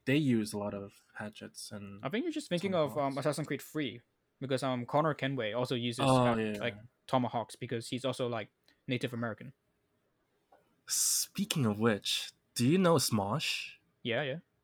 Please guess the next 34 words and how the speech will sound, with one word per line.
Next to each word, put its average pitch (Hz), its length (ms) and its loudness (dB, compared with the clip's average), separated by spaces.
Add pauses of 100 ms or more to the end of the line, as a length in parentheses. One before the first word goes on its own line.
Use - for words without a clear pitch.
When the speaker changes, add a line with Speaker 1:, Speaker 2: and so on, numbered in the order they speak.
(400)
Speaker 2:
I, 139 100 -2
I 160 120 -4
love 233 240 -6
Speaker 1:
Have 120 100 0
you 113 60 4
watched 104 280 -2
it? 202 120 0 (200)
Speaker 2:
I, 262 40 -14 (140)
yeah, 320 140 -2
I, - 120 0 (180)
dude, 381 200 4
I 226 140 8
was 330 200 0
a 302 40 -4
f-, - 60 -8 (640)
like, 208 160 2 (460)
ever 247 180 6
Speaker 1:
You 196 80 6
Speaker 2:
s-, 175 60 8
Speaker 1:
never 233 200 8
told 247 220 4
me 208 40 6
about 180 140 4
Smosh. 170 240 2
Speaker 2:
ever 247 240 8
since 254 200 6
I 254 60 10
was 220 120 2
a 208 40 6
young 190 340 6
kid 185 280 4 (500)
with 156 220 8
the, 160 180 6
um, 151 340 4